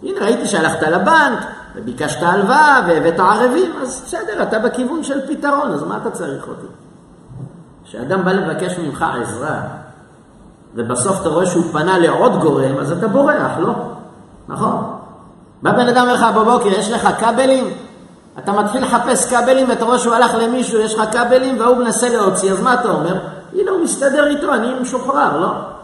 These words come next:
כשאתה מבקש מהקדוש ברוך הוא פתרון, ובמקביל אתה הולך לפתור את הבעיה בכוחות עצמך, דרך פרוטקציות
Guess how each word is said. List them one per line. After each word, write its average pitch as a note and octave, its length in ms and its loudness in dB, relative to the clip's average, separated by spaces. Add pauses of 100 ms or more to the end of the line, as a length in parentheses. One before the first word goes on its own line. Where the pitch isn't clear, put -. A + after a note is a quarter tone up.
(640)
כשאתה D#3+ 280 -2
מבקש C4 580 0
מהקדוש A#3 600 0
ברוך G3+ 260 2
הוא A#3 180 -2
פתרון, F3 600 -2
ובמקביל A3 680 0
אתה B3+ 180 2
הולך A#3 280 2
לפתור G#3+ 480 0
את - 40 -2
הבעיה F#3 680 2 (340)
בכוחות D#3+ 520 -2
עצמך, E3+ 580 -2 (560)
דרך F3+ 260 0 (100)
פרוטקציות G3 680 0